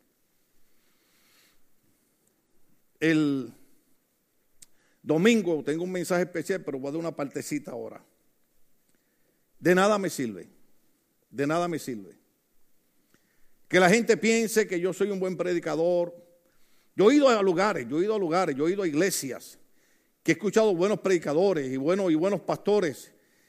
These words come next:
Y, y cuando han terminado, diferente al cantante aquel, que cuando, cuando yo lo saludo, le, le, le digo, "Hermano, qué buena palabra, qué buen mensaje ese". Me dicen, "Pastor Tim, viniendo de usted, me siento honrado,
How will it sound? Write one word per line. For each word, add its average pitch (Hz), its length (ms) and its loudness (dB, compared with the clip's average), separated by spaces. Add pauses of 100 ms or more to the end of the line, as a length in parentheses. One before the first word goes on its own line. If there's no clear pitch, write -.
(200)
Y, 151 240 2
y 139 40 2
cuando 151 280 -2
han 170 100 -4
terminado, 208 460 2
diferente 165 500 -2
al 185 160 0
cantante 175 480 -2
aquel, 190 320 0 (540)
que 160 340 4
cuando, 156 380 -4
cuando 151 260 -2
yo 165 160 0
lo 208 120 0
saludo, 190 400 2
le, 165 240 -2
le, 151 160 2
le 165 160 2
digo, 165 300 -2 (200)
"Hermano, 156 340 0
qué - 80 -8
buena 151 300 -6
palabra, 139 420 -2
qué 113 100 -12
buen 147 220 -6
mensaje 147 560 -4
ese". 139 240 -8 (600)
Me 143 120 2
dicen, 170 280 2
"Pastor 143 420 -4
Tim, 208 220 2
viniendo 185 500 0
de 165 80 0
usted, 226 520 2 (760)
me 175 140 2
siento 196 400 2
honrado, 147 580 -2